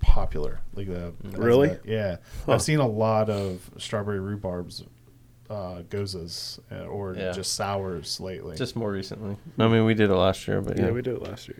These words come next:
Speaker 3: yeah.
Speaker 1: Yeah, like, in, in the last couple of months, there's been more. Like, Red Shedman just came out with one,
Speaker 3: Huh.
Speaker 1: um, and then, like, I can't remember who else. There's been a few, like, national brands that I saw that had them recently.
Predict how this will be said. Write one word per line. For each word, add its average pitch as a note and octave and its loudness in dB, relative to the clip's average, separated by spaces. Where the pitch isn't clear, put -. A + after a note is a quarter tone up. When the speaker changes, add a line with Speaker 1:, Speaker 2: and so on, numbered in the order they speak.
Speaker 3:
yeah. - -20
Speaker 1:
Yeah, B2+ 6
like, G#2+ 2
in, A#2+ 2
in A2+ 0
the G#2+ -2
last A2+ 2
couple G2+ -2
of G2 -4
months, F#2+ -6
there's F#2 -10
been G2 -10
more. F#2 -8
Like, F#2+ -6
Red G2+ -4
Shedman F#2+ -6
just F2+ -10
came F#2 -8
out F2+ -8
with F#2 -12
one, F2 -8
Speaker 3:
Huh. - -6
Speaker 1:
um, C#2+ -16
and F2 -10
then, F2 -12
like, D#2+ -18
I F#2+ -14
can't - -14
remember D#2+ -18
who E2 -14
else. D#2+ -14
There's F2 -12
been D#2+ -14
a F2 -14
few, F2 -12
like, D#2+ -14
national F2 -12
brands E2 -12
that E2+ -10
I E2+ -10
saw E2 -10
that E2+ -12
had E2+ -12
them F2 -16
recently. G2 -12